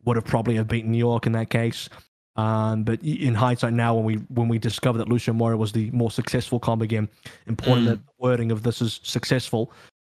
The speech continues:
Speaker 1: Um, yeah, I mean, it, if, if we look at it through that lens, and New York was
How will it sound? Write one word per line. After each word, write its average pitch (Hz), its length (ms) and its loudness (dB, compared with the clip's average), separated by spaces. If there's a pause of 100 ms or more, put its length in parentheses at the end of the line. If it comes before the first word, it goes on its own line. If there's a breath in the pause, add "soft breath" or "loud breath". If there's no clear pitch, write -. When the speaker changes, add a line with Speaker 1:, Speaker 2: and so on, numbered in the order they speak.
Speaker 1:
Um, 123 500 2 (880)
yeah, 127 320 2
I 120 60 2
mean, 120 340 2
it, 143 220 0
if, - 380 -2
if 131 120 0
we 151 60 4
look 147 180 2
at 127 60 2
it 117 220 -2
through 117 160 0
that 123 240 0
lens, 107 260 0
and 110 220 0
New 123 60 2
York 120 240 0
was 110 180 -6